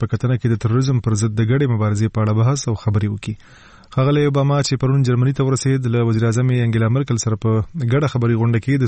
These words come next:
سوریې د جګړې له ښکېلو اړخونو وغوښتل چې د سولې بهیر ته راستانه شي.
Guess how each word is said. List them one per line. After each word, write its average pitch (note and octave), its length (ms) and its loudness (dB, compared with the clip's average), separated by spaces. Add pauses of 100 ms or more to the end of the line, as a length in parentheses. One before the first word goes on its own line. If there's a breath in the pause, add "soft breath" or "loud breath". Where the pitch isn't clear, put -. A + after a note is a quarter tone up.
سوریې B2 340 2
د B2 140 0
جګړې A2 240 0 (100)
له G#2 100 -2
ښکېلو A2 320 0
اړخونو A2 320 0 (120)
وغوښتل C3+ 680 -2
چې C#3 100 0 (180)
د - 20 0 (220)
سولې C#3+ 320 0
بهیر G2+ 260 2
ته G#2+ 80 -2 (460)
راستانه G#2 440 0
شي. - 140 -8